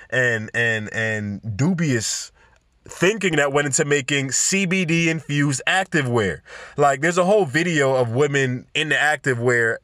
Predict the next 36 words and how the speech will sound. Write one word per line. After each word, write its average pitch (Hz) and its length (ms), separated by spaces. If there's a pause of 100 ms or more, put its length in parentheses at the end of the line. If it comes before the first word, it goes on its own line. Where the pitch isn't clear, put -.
not 139 280
even 170 200
looking 135 240
relaxed, 117 460
but 117 80
just 135 160
looks 139 160
like 117 240
a 120 100
normal 120 580 (380)
ad 123 280
that 107 60
they 104 120
paid 123 200
an 107 100
agency 120 340
to 98 80
make 98 380
for 117 180
C 127 240
B 127 140
D 107 160
infused 101 320
activewear. 80 560 (420)
And, 147 180
like, 139 260
and 165 100
look 214 100
at 185 60
the 151 120
ad, 151 440
and 135 100
the 123 60
company 196 340
is 156 140
called 151 420